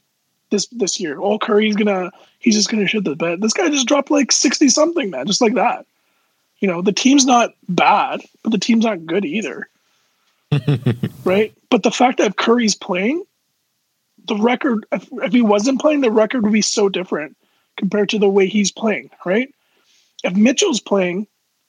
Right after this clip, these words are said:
Speaker 1: let's say Mitchell's not playing, what do you think the record's gonna be? Is it gonna be worse?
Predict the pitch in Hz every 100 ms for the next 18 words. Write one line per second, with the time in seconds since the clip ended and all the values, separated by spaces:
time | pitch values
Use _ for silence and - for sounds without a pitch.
0 | _ _ _ _ 240 233 294 254 - 247
1 | 208 202 - 190 143 - _ _ _ _
2 | - 220 254 254 262 214 208 226 196 -
3 | 190 214 - 220 208 208 202 202 190 208
4 | 190 233 370 - -